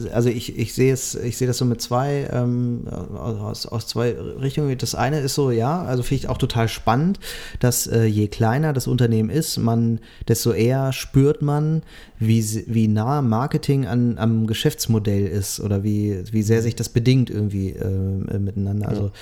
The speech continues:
Speaker 1: wenn das Produkt, äh, nicht gut ist, dann kann ich so viel vermarkten, wie ich will, dann kauft es trotzdem keiner, so. Ähm,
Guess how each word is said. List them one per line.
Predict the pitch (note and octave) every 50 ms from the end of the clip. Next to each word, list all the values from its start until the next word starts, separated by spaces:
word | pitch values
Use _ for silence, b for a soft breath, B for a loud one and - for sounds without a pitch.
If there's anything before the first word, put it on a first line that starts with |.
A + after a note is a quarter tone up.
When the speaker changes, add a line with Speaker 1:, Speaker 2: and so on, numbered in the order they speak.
| B B B B B
Speaker 1:
wenn | B A2+ A2
das | G#2+ G#2+
Produkt, | - - B2+ A2 B2 C3 - - - - -
äh, | - - - - B2 B2 A#2+ D#2+ D#2+ D#2+ D#2 - - - - B2+ A#2 A2+ B2 C#3
nicht | - - - - A#2 A#2+ A#2 -
gut | - C3 C3 B2+
ist, | B2 - A#2+
dann | A2+
kann | - A#2+
ich | A#2+ A2+
so | A2+ A2
viel | - B2 A2+
vermarkten, | - A#2+ A2+ A2+ A2+ A#2 - B2 A#2
wie | A2
ich | G2+ A2
will, | A#2+ B2
dann | B2 A#2+ A2+ A2+ A2+ A2+ A2+
kauft | - A#2+ A#2 -
es | - G#2
trotzdem | - - B2 - - A2+
keiner, | G#2+ - G2+ - - - A2 A2
so. | - G#2+ G#2 - G#2+ B B B B B B B B B B B B B B B
Ähm, | - G#2 G#2 G2+ G2+ G2+ G2+ G#2 G2+ G2+ G2+ G2+ G2+ G2+ G2 -